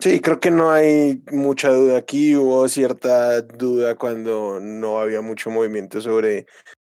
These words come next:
sobre Justin Fields, y pues el precio que le dieron a los Bears por Justin Fields nos muestra lo convencidos que están del quarterback al cual van a seleccionar y básicamente que pueden regalar al que tenían ahí. Eh, creo que es claro,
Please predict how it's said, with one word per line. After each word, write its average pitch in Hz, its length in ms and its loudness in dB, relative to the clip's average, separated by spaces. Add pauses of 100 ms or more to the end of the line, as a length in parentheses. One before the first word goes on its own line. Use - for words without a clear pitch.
sobre 113 580 2
Justin 127 400 2
Fields, 196 480 2
y 120 300 -4
pues 110 280 -2
el 110 160 -2
precio 120 360 -4
que 131 80 -2
le 123 100 2
dieron 117 300 2
a 120 80 0
los 113 280 0
Bears 104 280 -4
por 113 220 -6
Justin 113 360 -4
Fields 131 220 0
nos 110 100 0
muestra 110 320 0
lo 117 160 -2
convencidos 110 580 -2
que - 80 -6
están 104 300 -4
del 107 160 -4
quarterback 110 340 2
al 107 140 -2
cual 101 200 -2
van 104 180 0
a 107 60 -4
seleccionar 113 580 -2
y - 180 -6 (100)
básicamente 107 440 -4
que 110 80 0
pueden 110 240 0
regalar 110 260 -2
al 110 100 -4
que 117 140 -4
tenían 127 320 0
ahí. 156 240 2 (1120)
Eh, 143 480 4
creo 135 180 0
que 175 180 4
es 170 120 2
claro, 117 320 2